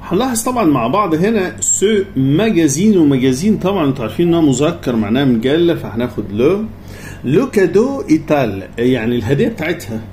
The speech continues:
يبقى سي سون كادو، انها هديتها، لان هي عايدة عليها هي، وهي بتاخد سون سا سي.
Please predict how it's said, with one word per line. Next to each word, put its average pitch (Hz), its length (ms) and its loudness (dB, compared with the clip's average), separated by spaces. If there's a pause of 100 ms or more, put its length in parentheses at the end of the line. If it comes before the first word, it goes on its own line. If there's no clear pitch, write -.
(140)
يبقى 92 200 -8
سي 131 160 -4
سون 156 200 -2
كادو، 180 420 0 (160)
انها 98 500 -6
هديتها، 104 520 -4 (520)
لان 113 140 2
هي 135 240 0
عايدة 156 320 -2
عليها 170 300 0
هي، 170 360 0 (200)
وهي 139 240 2
بتاخد 143 360 -2
سون 175 200 -2
سا 139 160 -6
سي. 117 340 -2